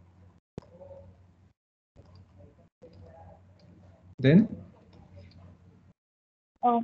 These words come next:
Speaker 2: phonon phonon scattering. There are
Speaker 1: Phonon?
Speaker 2: no cells. Yeah.
Speaker 1: Sorry?
Speaker 2: Phonon phonon scattering also takes place.
Speaker 1: Phonon phonon?
Speaker 2: Uh, like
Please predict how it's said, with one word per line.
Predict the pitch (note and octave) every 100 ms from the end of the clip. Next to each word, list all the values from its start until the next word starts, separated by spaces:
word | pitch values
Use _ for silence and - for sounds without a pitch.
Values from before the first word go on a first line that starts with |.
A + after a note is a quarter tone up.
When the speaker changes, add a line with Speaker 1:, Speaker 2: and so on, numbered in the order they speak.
| -
Speaker 2:
phonon | C4 B3 B3+ C#4 D4
phonon | - C#4 C#4+ C#4+
scattering. | - A#3+ A3+ A#3+ A#3+ A#3+ _ _ _ _ _ _
There | -
are | A3
Speaker 1:
Phonon? | E3 E3 G3+
Speaker 2:
no |
cells. | D#4 A3 A3+ - _ _ _ _ -
Yeah. | G#3+
Speaker 1:
Sorry? | G#3 D3 F#3 - -
Speaker 2:
Phonon | C4+ B3+ C4+ - - -
phonon | C#4 C#4
scattering | - B3+ A#3 C4 B3+
also | B3+ B3
takes | B3+ A3 G#3+ _
place. | G#3+ G#3+ - G#3+ - _ _ _
Speaker 1:
Phonon | - F3+ F#3 F#3+ F#3
phonon? | F3+ F3 A3 E4 - - - - - _ _ _ _ _ _ _ _ _ _ -
Speaker 2:
Uh, | - A#3
like | B3